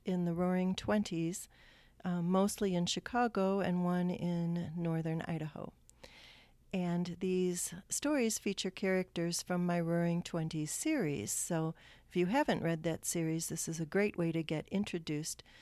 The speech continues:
to those characters and to the types of books they are. They're clean, they're wholesome, and they're fun. I hope you would like them very much.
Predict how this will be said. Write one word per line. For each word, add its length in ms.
to 120
those 240
characters 840
and 380
to 340
the 360
types 300
of 180
books 300
they 260
are. 240
They're 300
clean, 360
they're 160
wholesome, 640
and 400
they're 140
fun. 480
I 120
hope 400
you 140
would 140
like 200
them 180
very 220
much. 480